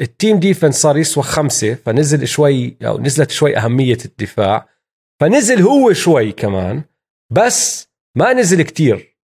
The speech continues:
لأنه الزلمة بعده رائع بالدفاع، فبعده سكر وختم على هدول التنتين. يعني عم بطلع على أرقامه هلا، ماخذ تسعة وخمسة وسبعين بال one on one defense، وماخذ أربعة وخمسة وسبعين بال، بالتي دي، تيم ديفنس. يعني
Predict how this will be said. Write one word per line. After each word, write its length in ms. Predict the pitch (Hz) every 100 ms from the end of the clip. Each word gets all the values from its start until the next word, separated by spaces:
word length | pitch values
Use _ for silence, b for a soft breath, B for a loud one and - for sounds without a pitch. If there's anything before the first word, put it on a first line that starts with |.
| _
لأنه 380 | 117 139 175 160
الزلمة 380 | 131 185 196 127
بعده 400 | 117 127 151 143
رائع 360 | 156 - 127 104
بالدفاع، 560 | 107 101 98 107 117
فبعده 420 | - 113 151 135
سكر 400 | 110 175 - 127
وختم 380 | 107 147 143 101
على 160 | 98 107
هدول 240 | 110 117
التنتين. 440 | 113 110 98 104 92
يعني 180 | 95
عم 120 | 95 101
بطلع 360 | - 165 156
على 160 | 123 123
أرقامه 460 | 123 - 135 110
هلا، 260 | 104 101 147 B B B
ماخذ 240 | 143 151 143
تسعة 340 | - 190 151
وخمسة 300 | 135 185 180
وسبعين 460 | 143 156 123 151 123
بال 120 | 110
one 260 | - 131 151
on 280 | 151 156
one 60 | 139
defense، 440 | 156 170 196 185 B B
وماخذ 380 | 131 165 185 151
أربعة 300 | 190 185 175
وخمسة 300 | 151 190 -
وسبعين 440 | 156 165 139 190 156
بال، 120 | 127 -
بالتي 440 | - 127 120 120 135
دي، 280 | 110 131 -
تيم 180 | - 113
ديفنس. 460 | 98 98 - - -
يعني 540 | 156 160 170 165 160